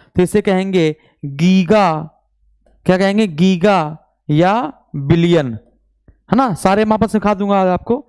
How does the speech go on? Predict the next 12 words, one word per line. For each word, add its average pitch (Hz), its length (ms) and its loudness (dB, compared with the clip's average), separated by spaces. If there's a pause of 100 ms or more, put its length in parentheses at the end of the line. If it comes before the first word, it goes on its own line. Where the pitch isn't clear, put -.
(360)
दस 202 240 2
की 220 100 -2
पावर 214 260 2
बारह 175 260 2
कर 214 160 -2
दिया 214 220 -2
जाए, 208 220 0 (420)
है 175 80 0
ना, 247 120 0
तो - 280 -4
इसे 196 180 0
कहेंगे 190 460 0